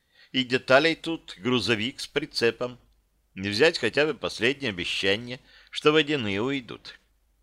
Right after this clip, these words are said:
Если они настолько хорошо теперь адаптированы к жизни в нашем мире, по сути,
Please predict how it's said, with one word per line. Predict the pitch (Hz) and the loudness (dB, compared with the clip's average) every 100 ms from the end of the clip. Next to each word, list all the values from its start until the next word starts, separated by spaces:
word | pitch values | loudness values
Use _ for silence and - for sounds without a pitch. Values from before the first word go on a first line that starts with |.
| _ - | _ -4
Если | 120 113 120 | 0 2 2
они | 113 110 107 | 2 0 -2
настолько | 104 - 110 92 92 | -2 0 -2 -2 -4
хорошо | - 98 87 101 113 - - - | 0 0 0 -2 -2 -4 -18 -6
теперь | 101 104 104 | -2 2 2
адаптированы | 98 95 - 110 98 95 95 | 2 -2 -2 -2 -2 -4 -4
к | 80 | -2
жизни | 98 107 107 107 | -2 0 -4 -6
в | 104 | -4
нашем | 98 92 90 85 | -2 -2 -2 -8
мире, | 80 80 98 - _ - | -8 -6 -8 -10 _ -4
по | 117 | -4
сути, | - 123 - 127 | -2 -8 -10 -16